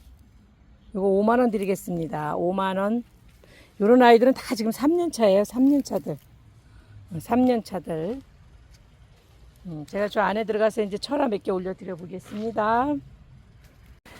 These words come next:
요거를 제가 십이만 원 주고 사, 샀다는 거 아니에요. 이게 핑크 플로라 철화. 요걸 이제 생얼로 제가 풀러서 이렇게 생얼이 지금 많이 풀려 있지요, 요거.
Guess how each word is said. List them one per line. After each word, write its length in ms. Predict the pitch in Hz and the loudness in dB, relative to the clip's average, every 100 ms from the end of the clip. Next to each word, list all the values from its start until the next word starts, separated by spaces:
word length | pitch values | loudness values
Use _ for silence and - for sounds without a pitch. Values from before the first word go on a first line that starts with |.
| - - - - | -20 -20 -12 0
요거를 320 | 202 233 254 | 2 4 2
제가 260 | - 214 220 | 4 4 4
십이만 500 | - 254 294 285 262 | 2 2 6 8 8
원 140 | 233 | 4
주고 180 | 196 190 | 0 -2
사, 200 | 226 233 | 2 2
샀다는 600 | 226 - 254 - 240 220 | 2 -2 -2 2 2 2
거 60 | 202 | 0
아니에요. 320 | 170 170 170 | 0 -4 -4
이게 160 | 156 160 - - - - - - | -4 -6 -12 -20 -20 -20 -20 -2
핑크 300 | 262 262 247 | -2 0 -4
플로라 440 | - 254 233 196 | 2 6 6 4
철화. 300 | - 254 214 - - - - - | 2 2 2 -2 -18 -20 -18 0
요걸 200 | 208 220 | 4 6
이제 160 | 220 | 4
생얼로 480 | 220 277 285 277 254 | 6 6 8 6 4
제가 240 | 226 190 190 | 2 2 0
풀러서 400 | - 269 240 208 | 0 2 2 0
이렇게 180 | - | -2
생얼이 340 | 196 262 262 233 | 2 4 4 2
지금 140 | 226 | 0
많이 220 | 190 180 | 0 -2
풀려 280 | 190 - 294 | -4 -2 0
있지요, 440 | 220 165 - 185 170 | 0 -2 -2 0 0
요거. 360 | 147 160 190 | -2 -2 -2